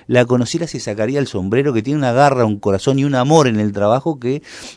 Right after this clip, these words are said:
emociona, igual que acá en Montevideo. Pero eso hay que, hay que hacer justicia con esta gente. Y después un refuerzo presupuestal mínimo, ¿sí? Yo estoy hablando cuando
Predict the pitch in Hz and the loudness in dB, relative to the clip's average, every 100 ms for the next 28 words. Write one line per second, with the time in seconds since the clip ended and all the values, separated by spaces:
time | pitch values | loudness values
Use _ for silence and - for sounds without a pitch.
0 | - 120 113 104 - 110 90 80 - - | -6 0 2 2 0 0 0 -4 -10 -4
1 | 104 120 120 107 107 101 90 90 90 147 | 2 2 2 0 0 0 -2 -2 -2 -2
2 | 180 185 - 165 - - - - 170 170 | -2 -4 -4 -6 -6 -14 -14 -4 -2 0
3 | - 151 - 110 - 117 - 78 69 76 | -2 -2 -2 -8 -6 -8 -8 -14 -14 -16
4 | - 71 85 85 - - - - - - | -16 -20 -20 -20 -20 -20 -20 -20 -20 -20
5 | - - - _ _ _ _ - 196 185 | -20 -20 -20 _ _ _ _ -2 4 4
6 | - 185 208 160 110 123 123 110 98 85 | 4 0 0 -2 -2 -2 -4 -6 -6 -10
7 | 82 80 80 98 76 78 80 71 55 - | -10 -12 -8 -8 -8 -10 -12 -14 -18 -20
8 | _ - 90 - 190 208 185 196 165 139 | _ -20 -8 -4 2 4 4 2 2 2
9 | 131 131 | 4 2